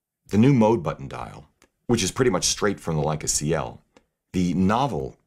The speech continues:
curiously underutilized on-off dial, and new customizable lens ring, ergonomics are sufficiently different from that of traditional Canon D S L Rs that they will require significant remapping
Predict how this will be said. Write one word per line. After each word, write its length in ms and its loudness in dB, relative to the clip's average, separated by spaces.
curiously 680 -4
underutilized 680 -4
on-off 400 -2
dial, 300 -8
and 180 -6
new 120 4
customizable 720 -4
lens 600 -2
ring, 380 -4
ergonomics 500 0
are 40 -6
sufficiently 520 -4
different 380 -2
from 160 0
that 160 0
of 80 -8
traditional 360 -4
Canon 320 -4
D 200 0
S 120 0
L 180 -2
Rs 220 -4
that 140 -2
they 100 6
will 340 0
require 460 -2
significant 580 -2
remapping 840 0